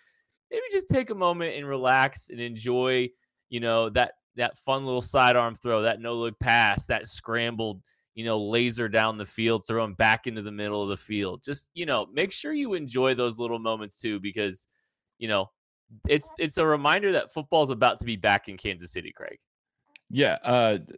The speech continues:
Speaker 2: enough about Kyler Murray. Let's talk about Patrick Mahomes. <laughs> No,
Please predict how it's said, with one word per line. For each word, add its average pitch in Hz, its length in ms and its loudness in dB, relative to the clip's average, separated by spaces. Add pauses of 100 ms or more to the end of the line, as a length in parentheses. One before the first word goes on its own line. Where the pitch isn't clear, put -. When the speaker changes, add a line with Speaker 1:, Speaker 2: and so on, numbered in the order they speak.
(340)
Speaker 2:
enough 170 240 4
about 113 280 2
Kyler 90 300 2
Murray. 87 380 -8
Let's 151 180 0
talk 147 240 4
about - 200 4
Patrick - 400 4
Mahomes. - 420 0
<laughs> - 60 -6 (1400)
No, 110 280 -2